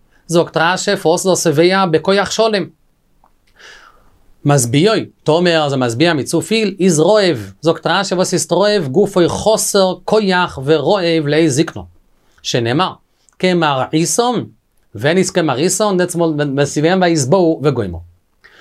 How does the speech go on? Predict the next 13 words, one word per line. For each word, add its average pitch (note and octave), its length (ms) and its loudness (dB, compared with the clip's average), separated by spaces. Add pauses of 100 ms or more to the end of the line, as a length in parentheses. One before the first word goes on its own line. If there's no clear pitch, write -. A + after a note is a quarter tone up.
(180)
אמר F#3+ 300 2
רב F3 160 0
הונא F#3 220 0
בר E3+ 220 -2
ח-, - 160 -8 (160)
בר D#3 100 -2
חב D3 240 -6
חנא F#3 260 -2
בר E3+ 160 -2
אחא, E3 340 -2 (180)
אמר F#3 220 -2
רבי D#3+ 180 2
רב. B2 260 -2